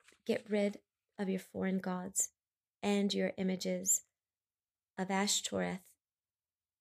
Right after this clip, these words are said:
determined to obey only the Lord, then he will rescue you from the Philistines." So the Israelites got rid of their images of Baal and Ashtoreth and worshipped only the Lord. Then Samuel told them,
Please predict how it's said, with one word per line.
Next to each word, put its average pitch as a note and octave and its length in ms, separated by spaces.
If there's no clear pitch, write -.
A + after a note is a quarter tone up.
determined A3+ 640
to G3+ 160
obey F#3+ 500
only A3 340
the G#3 140
Lord, F#3+ 420
then B3+ 120
he C4+ 140
will B3+ 160
rescue A#3+ 400
you F#3 180
from F#3 200
the F#3 100
Philistines." F#3+ 720
So - 180
the - 180
Israelites F#3+ 680
got - 200
rid E3+ 140
of F#3 100
their F#3 120
images F#3 500
of E3+ 160
Baal G#3+ 380
and F#3+ 120
Ashtoreth F3+ 580
and F#3+ 180
worshipped F#3+ 400
only F#3 340
the E3+ 140
Lord. E3+ 340
Then B3+ 200
Samuel A3 460
told F#3 340
them, F3+ 300